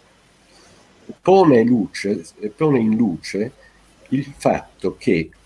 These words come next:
così come il problema è globale, altrettanto possiamo dire che la risposta scientifica al problema sia globale o sia quasi globale, come cercherò di precisare più avanti, mentre ciò non vale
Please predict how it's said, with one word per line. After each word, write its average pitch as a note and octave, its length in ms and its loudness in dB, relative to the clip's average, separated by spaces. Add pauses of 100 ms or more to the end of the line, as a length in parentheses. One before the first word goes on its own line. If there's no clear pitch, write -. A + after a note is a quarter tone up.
(580)
così D#3 420 -2
come F#2 400 0
il G2+ 120 -2
problema C3 500 -2
è G2+ 100 -2
globale, F2 720 -6 (460)
altrettanto C#3+ 800 -2
possiamo A2+ 400 -4
dire F#2 280 0
che G2 120 -8
la G2+ 100 -2
risposta G#2 540 -2
scientifica G#2 720 -4
al F2 80 -6
problema F#2 480 -2
sia A#2 640 2
globale D#2+ 680 -6 (120)
o C#3 100 2
sia C#3+ 360 0
quasi G#2 380 0
globale, F2 540 -4
come E2+ 240 -10
cercherò F2+ 400 -8
di D#2 160 -14 (140)
precisare E2+ 500 -6
più E2 160 -8
avanti, D#2 480 -6 (520)
mentre G3 440 4
ciò - 240 0
non B2 220 4
vale C#2+ 340 -6